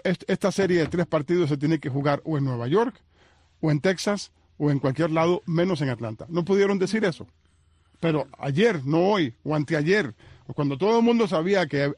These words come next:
estaba pasando algo muy feo por esa área, ¿por qué no dijeron, "Vamos a sacar a esta gente de ahí y vamos a jugar estos tres partidos en un terreno"? Yo sé que pierden plata, porque ya las vent-, las entradas fueron vendidas en Atlanta,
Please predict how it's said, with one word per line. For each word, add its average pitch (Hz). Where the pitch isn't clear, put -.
estaba 175
pasando 175
algo 175
muy 160
feo 175
por 139
esa 151
área, 135
¿por 151
qué 151
no 175
dijeron, 165
"Vamos 175
a 180
sacar 151
a 147
esta 139
gente 147
de 120
ahí 202
y 143
vamos 143
a 147
jugar 139
estos 147
tres 156
partidos 180
en 143
un 156
terreno"? 160
Yo 165
sé 220
que 185
pierden 180
plata, 143
porque 143
ya 147
las 180
vent-, 160
las 139
entradas 156
fueron 165
vendidas 147
en 131
Atlanta, 123